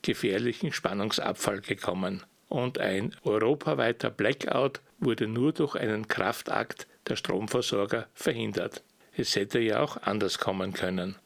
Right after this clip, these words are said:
Und Fachleute raten daher schon seit längerem zum Anlegen von Vorräten.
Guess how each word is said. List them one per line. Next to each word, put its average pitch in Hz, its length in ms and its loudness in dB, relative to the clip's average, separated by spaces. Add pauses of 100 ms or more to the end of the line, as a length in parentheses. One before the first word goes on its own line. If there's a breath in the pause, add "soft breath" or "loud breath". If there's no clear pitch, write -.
(340)
Und 101 440 0
Fachleute 123 880 0 (260 loud breath)
raten 110 480 0
daher 110 380 2
schon 110 260 -2
seit 98 220 0
längerem 135 520 0 (200)
zum - 240 -2
Anlegen 123 640 0
von 127 300 0
Vorräten. 95 720 0